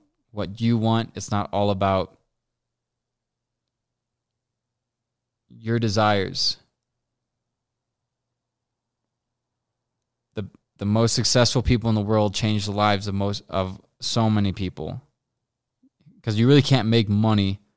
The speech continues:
by not changing lives. The only way you can really do that is by trading. 'Cause that's like, I really can't think of an, I was thinking about that recently. I really can't think of another industry where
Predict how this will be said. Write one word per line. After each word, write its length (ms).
by 100
not 280
changing 340
lives. 220
The 80
only 180
way 100
you 80
can 160
really 180
do 160
that 160
is 80
by 160
trading. 560
'Cause 140
that's 220
like, 340
I 80
really 240
can't 280
think 180
of 100
an, 200
I 120
was 120
thinking 140
about 160
that 140
recently. 360
I 40
really 220
can't 260
think 160
of 120
another 320
industry 560
where 400